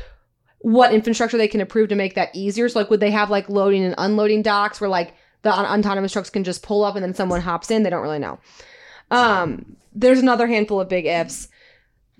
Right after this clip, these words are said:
For one, the autonomous systems would have to figure out how to navigate in crummy weather.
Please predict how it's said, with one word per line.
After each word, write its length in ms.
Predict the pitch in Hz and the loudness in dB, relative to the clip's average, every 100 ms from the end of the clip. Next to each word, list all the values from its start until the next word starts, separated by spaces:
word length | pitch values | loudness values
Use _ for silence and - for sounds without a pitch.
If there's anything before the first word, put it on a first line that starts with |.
| _ | _
For 140 | 247 233 | 2 4
one, 320 | 220 254 240 | 4 4 2
the 100 | 220 | 2
autonomous 440 | 208 202 208 214 | 0 0 0 0
systems 260 | 208 196 190 | -2 -4 -4
would 80 | 190 | -4
have 160 | 185 | -4
to 80 | 185 | -4
figure 200 | 196 196 | -4 -2
out 60 | 180 | -2
how 60 | |
to 60 | 185 | -2
navigate 420 | 180 175 180 180 | -2 -2 -2 -2
in 100 | 170 | -2
crummy 260 | 170 170 165 | -4 -6 -4
weather. 560 | 156 196 214 247 320 | -2 -2 0 -2 -4